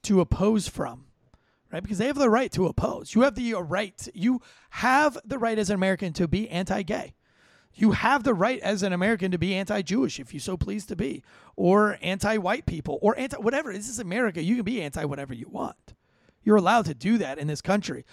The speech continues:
I know people would like to tell you that you're not allowed to do it, but you're allowed to be.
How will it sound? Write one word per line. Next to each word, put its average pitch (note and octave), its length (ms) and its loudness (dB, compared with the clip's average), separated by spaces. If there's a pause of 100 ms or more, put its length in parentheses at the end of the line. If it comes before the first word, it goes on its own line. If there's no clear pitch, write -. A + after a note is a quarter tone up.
(200)
I F#3 100 -2
know A#3 120 8
people A3+ 180 0
would F#3+ 100 -2
like F3+ 120 -2
to D3+ 60 -8
tell F3 220 0
you D4 160 4
that D3+ 180 -4
you're C#3 80 -8
not B2+ 200 -8
allowed B2 220 -16
to - 80 -16
do C3+ 160 -14
it, - 180 -18 (500)
but - 160 0
you're E4+ 120 8
allowed C#4 260 0
to D#3+ 100 -4
be. - 320 -8